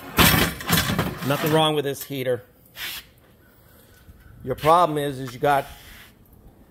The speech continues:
something coming in. You can see there's water coming in. This, look at the rusty water coming off your engine. Okay?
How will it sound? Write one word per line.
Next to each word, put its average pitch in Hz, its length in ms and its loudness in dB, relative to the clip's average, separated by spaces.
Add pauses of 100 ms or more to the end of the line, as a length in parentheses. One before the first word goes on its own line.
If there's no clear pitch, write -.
(480)
something 156 420 0
coming 143 340 -2
in. 143 360 0 (760)
You 131 120 -4
can 147 140 -2
see 165 160 -2
there's 147 180 2
water 156 360 4
coming 156 360 -4
in. 170 260 -2 (180)
This, - 300 -10
look - 180 -2
at - 180 -6 (160)
the 113 60 -12
rusty 139 380 -2
water 156 320 4
coming 139 300 -6
off 143 200 0
your 143 140 -6
engine. 131 380 -6 (1120)
Okay? 135 500 -4